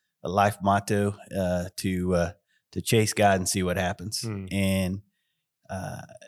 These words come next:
Speaker 1: men that sharpen me are men that, uh, challenge me to chase God.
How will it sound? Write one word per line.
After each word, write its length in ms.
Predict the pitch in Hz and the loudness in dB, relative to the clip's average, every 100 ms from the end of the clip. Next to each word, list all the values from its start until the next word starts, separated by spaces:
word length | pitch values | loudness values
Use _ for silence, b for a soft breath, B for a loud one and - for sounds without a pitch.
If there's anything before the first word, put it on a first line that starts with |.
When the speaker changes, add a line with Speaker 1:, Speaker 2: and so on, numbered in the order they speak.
| - | -12
Speaker 1:
men 340 | - 110 127 135 | 0 4 6 6
that 120 | 110 | 2
sharpen 560 | - - 131 123 101 98 | 2 4 4 4 0 0
me 400 | 185 185 95 - _ | -2 -2 -6 -12 _
are 140 | 98 95 | -6 -2
men 460 | 101 104 104 101 | 2 2 2 2
that, 400 | 92 90 82 - | 0 -2 -4 -6
uh, 120 | 92 90 | -6 -6
challenge 640 | - - 110 101 98 92 | -4 2 4 4 2 -2
me 360 | 92 92 90 90 _ _ _ _ - | -2 -2 -4 -8 _ _ _ _ -8
to 100 | 92 | -4
chase 360 | - 107 92 | 4 4 4
God. 440 | - 90 - - | 0 -2 -2 -6